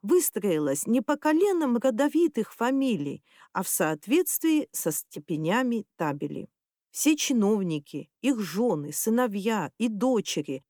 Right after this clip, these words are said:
выстроились в строгом соответствии с этой иерархией, везде почтительно пропуская вперед тех, кто был выше рангом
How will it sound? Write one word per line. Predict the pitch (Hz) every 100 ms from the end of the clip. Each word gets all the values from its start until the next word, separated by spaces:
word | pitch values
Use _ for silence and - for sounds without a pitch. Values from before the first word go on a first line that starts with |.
| -
выстроились | 262 330 - 185 160 147 147
в |
строгом | - - 381 320 285
соответствии | - 262 233 - 254 285 - 214
с | 196 -
этой | 220 214 196 -
иерархией, | 208 185 180 160 - - 127 110 - _
везде | 185 254 208 302 359
почтительно | 330 - - 339 370 302 285 262
пропуская | - 254 240 - 285 285 233
вперед | 170 - 214 220 208 151
тех, | - 294 330 - _
кто | 202
был | 190 359 311
выше | 214 370 - 262
рангом | 233 262 190 151 143 135